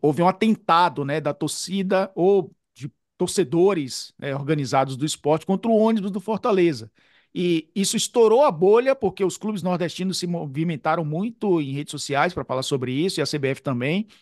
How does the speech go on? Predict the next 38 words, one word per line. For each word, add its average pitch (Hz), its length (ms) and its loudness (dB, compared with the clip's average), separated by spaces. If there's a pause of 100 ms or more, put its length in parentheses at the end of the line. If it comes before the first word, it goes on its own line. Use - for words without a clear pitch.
(220)
Mas 151 180 -2
eu 175 60 4
já 170 120 2
te-, - 440 0
tenho 170 180 0
visto 170 300 -4
aí 160 140 2
outros 214 500 0
dirigentes, 160 520 -6
o 156 100 -2
dirigente 147 360 -6
do 208 60 0
Atlético 175 320 -2
Paranaense 156 460 -2
falando 156 240 -4
sobre 151 200 -2
o 139 40 -2
assunto, 170 580 -4 (340)
é, 131 540 -2 (260)
o, 131 1000 -2
o, - 60 -20
acho 151 160 -2
que 151 40 -6
o 135 40 -6
Ponte 190 280 2
Preta 220 380 4
se - 120 0
bo-, 160 280 -6
se, 143 560 -2 (340)
é, 131 100 -4
manifestou 165 600 0
também. 151 640 -4 (480)
É 185 320 4
um 202 100 0
problema 214 800 0
de 147 140 -6
segurança 196 760 0
nacional. 165 1000 0